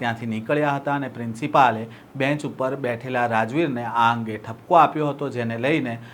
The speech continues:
રાજવીર દ્વારા અપમાન તરીકે માની લેવામાં આવ્યું હતું અને સોમવારે પાર્કિંગમાં જ્યારે પ્રિન્સિપાલે યુનિફોર્મ અંગે ઠપકો આપ્યો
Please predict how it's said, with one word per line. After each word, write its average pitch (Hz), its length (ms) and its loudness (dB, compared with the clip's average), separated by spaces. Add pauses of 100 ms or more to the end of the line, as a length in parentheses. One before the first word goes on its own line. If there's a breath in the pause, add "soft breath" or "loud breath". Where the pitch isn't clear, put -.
(220 soft breath)
રાજવીર 127 420 4
દ્વારા 113 300 0 (160)
અપમાન 175 420 4
તરીકે 123 380 -2 (440 soft breath)
માની 131 300 4
લેવામાં 143 400 2
આવ્યું 139 300 -2
હતું 135 180 -8
અને 120 140 -10
સોમવારે 127 520 -2
પાર્કિંગમાં 120 540 -2
જ્યારે 113 320 -4
પ્રિન્સિપાલે 117 640 0 (380 soft breath)
યુનિફોર્મ 175 500 4
અંગે 123 220 -2
ઠપકો 127 440 0
આપ્યો 139 260 2